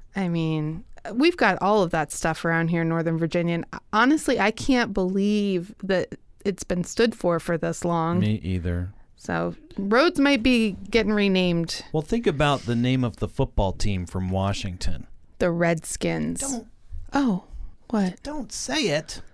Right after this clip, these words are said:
Speaker 1: What, are you gonna erase that from history?
Speaker 2: You don't have to say it. It's
Speaker 1: Oh.
Speaker 2: already there all the time, everywhere.
Speaker 1: Yeah.
Speaker 2: I don't need to keep affirming it.
Speaker 1: Right.
Speaker 2: Especially since they're my mortal enemy.
Speaker 1: I know, you don't like them. But,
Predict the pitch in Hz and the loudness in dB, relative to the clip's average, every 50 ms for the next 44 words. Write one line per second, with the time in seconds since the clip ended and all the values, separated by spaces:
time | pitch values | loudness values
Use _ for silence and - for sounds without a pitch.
0 | _ _ - - - - 277 277 277 269 254 240 233 214 202 196 190 190 190 196 | _ _ -12 -8 -2 0 2 4 4 4 4 4 2 2 2 2 2 2 2 2
1 | - - 220 208 - - 202 170 170 180 190 - - - 294 339 415 453 466 480 | 2 0 0 0 0 0 0 2 2 2 0 0 0 0 2 4 4 2 0 -2
2 | - - - - - - - - - - - 131 131 120 139 135 131 127 123 117 | -6 -14 -20 -20 -20 -20 -20 -20 -14 -6 -2 -2 0 2 2 2 2 2 0 -2
3 | 107 - 101 95 - - - 101 90 82 - - 143 175 143 151 165 185 180 165 | -2 -4 -8 -10 -6 -4 -2 -2 -2 -2 -2 -2 -2 0 2 2 4 4 4 2
4 | 147 123 127 131 127 110 95 87 85 - - - - 117 117 120 120 113 113 - | 2 2 2 2 2 2 0 0 -2 -6 -8 -8 -4 -2 -2 0 0 -2 -4 -4
5 | - 123 113 107 104 101 95 90 110 107 95 98 92 87 85 80 65 - - - | -4 -2 -2 0 -2 -2 -2 -2 -2 0 0 -2 -2 -2 -4 -6 -6 -8 -10 -12
6 | - - - - 208 185 170 165 165 165 170 165 - - - - - - - - | -12 -8 -4 -2 0 0 0 0 0 -2 -4 -4 -8 -12 -20 -20 -20 -18 -10 -6
7 | 104 110 110 110 101 87 104 104 95 90 - - 92 87 85 92 - _ _ - | -4 -2 -2 -2 -2 -4 -4 -4 -4 -6 -6 -6 -4 -4 -6 -8 -14 _ _ -14
8 | - - 90 - - - - - - 90 90 85 80 73 71 65 - - - - | -12 -10 -6 -4 -4 -6 -4 -6 -6 -4 -4 -6 -8 -8 -10 -12 -14 -16 -20 -20
9 | - - - 202 175 165 165 175 180 - - - - - - - - - - - | -20 -16 -10 -8 -8 -6 -6 -8 -10 -12 -14 -20 -20 -20 -20 -20 -20 -20 -10 -8
10 | - 87 - - - 80 78 - 80 - 80 - - - - 85 - - - - | -8 -6 -6 -6 -8 -10 -10 -10 -12 -12 -12 -14 -12 -12 -10 -10 -10 -12 -14 -14
11 | - - - - - - - - - - - - - - - - - - - 131 | -16 -16 -18 -20 -20 -20 -20 -20 -18 -18 -16 -16 -16 -16 -16 -16 -16 -16 -14 -16
12 | 127 123 123 - - - - - - - - - 196 185 170 170 165 165 175 180 | -16 -18 -20 -20 -20 -20 -20 -20 -20 -18 -10 -6 -4 -2 -2 -4 -4 -6 -6 -8
13 | 190 185 180 180 170 160 170 165 - - 190 190 202 190 - 214 196 - | -8 -8 -8 -8 -10 -10 -12 -12 -12 -12 -10 -10 -6 -2 -2 -2 -2 -2